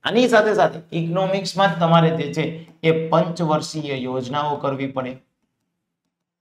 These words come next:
કઈ યોજના? પંચવર્ષીય યોજના. નીતિ આયોગ તો ખાસ કરી જવું પડે દોસ્તો, ઇકોનોમિક્સ કરતા હોય ત્યારે. ઓકે, આવા topic તમારે જે છે એ શેમાં લેવાના છે? અર્થશાસ્ત્ર વિષય અંતર્ગત લેવાના થાય છે. ઓકે,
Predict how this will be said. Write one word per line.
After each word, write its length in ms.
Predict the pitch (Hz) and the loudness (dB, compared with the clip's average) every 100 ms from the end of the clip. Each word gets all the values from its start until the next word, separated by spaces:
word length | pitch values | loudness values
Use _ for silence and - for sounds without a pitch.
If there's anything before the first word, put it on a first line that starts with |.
| _ | _
કઈ 160 | 135 127 | -4 -2
યોજના? 380 | 127 113 131 131 _ _ - | -4 -6 -8 -12 _ _ -6
પંચવર્ષીય 580 | 143 131 143 139 139 135 | -4 -4 -4 -6 -4 -4
યોજના. 460 | 131 123 120 127 - | -2 -6 -10 -12 -12
નીતિ 540 | 127 147 202 185 233 226 | -8 -2 -2 -2 2 6
આયોગ 380 | 214 214 220 | 6 6 4
તો 120 | 220 214 | 0 -2
ખાસ 520 | - - 175 190 185 | -2 -4 0 0 0
કરી 260 | 180 180 | -2 0
જવું 260 | 175 175 170 | 2 2 2
પડે 160 | 170 165 | 2 0
દોસ્તો, 360 | 160 160 170 165 - | -2 -6 -12 -12 -12
ઇકોનોમિક્સ 540 | 160 - 160 160 156 - | -12 -8 -6 -4 -6 -8
કરતા 280 | 156 143 | -8 -2
હોય 160 | 147 139 | -2 -2
ત્યારે. 280 | 139 135 139 _ _ _ _ _ _ - | -6 -8 -8 _ _ _ _ _ _ -14
ઓકે, 420 | - 175 170 - - _ _ | -2 -2 -2 -8 -16 _ _
આવા 280 | - 151 160 143 | 2 4 4 0
topic 320 | 139 147 - | -4 -4 -4
તમારે 280 | 135 131 120 | -6 -6 -6
જે 160 | 117 | -8
છે 160 | 117 127 | -8 -10
એ 220 | 123 123 | -6 -8
શેમાં 320 | 120 127 131 | -6 -6 -6
લેવાના 300 | 123 123 120 | -6 -6 -8
છે? 160 | 123 139 139 _ - | -10 -12 -14 _ 0
અર્થશાસ્ત્ર 680 | 147 147 131 120 123 - 117 | 2 2 -4 -6 -10 -8 -10
વિષય 300 | 110 110 113 | -8 -10 -10
અંતર્ગત 520 | 101 104 104 - - | -10 -10 -8 -8 -8
લેવાના 360 | 95 95 101 | -8 -8 -10
થાય 200 | 98 95 | -12 -14
છે. 180 | 92 - - | -16 -18 -14
ઓકે, 420 | 117 143 - - | -6 -4 -4 -8